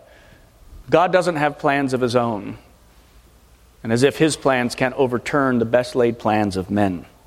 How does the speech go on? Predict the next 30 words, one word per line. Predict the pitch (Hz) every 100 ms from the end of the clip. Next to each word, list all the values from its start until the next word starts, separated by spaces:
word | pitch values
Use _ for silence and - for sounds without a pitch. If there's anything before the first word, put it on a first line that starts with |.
| - - - - - -
And | 104
you | 123
don't | 139 170 160 127
get | 156 151 - 131
more | 131 135 135
of, | 123 117 113
if | 139 117
you | 127
will, | 123 123
a | 117
one | 120 123
world | 120 120 107
government | 117 104 104 107 -
than | 101
this. | 143 123 104 - - - - - - - _ _ _ -
And | - 104
still | - 151 151 156
here, | 151 147 139 143 160 - - - _ _ _ _ _
off | - 123 143
stage, | - 143 135 147 139
unseen | 127 139 156 - 143 143 143
and, | 139 123 -
and | 139 127
ignored, | 135 139 123 101 98 95 - _ _ - _ - _ _ _ -
is | 123 120
one | 135 151 160
player | - 151 147 131 123
who | 127
has | 117 120 117
yet | 139 139 -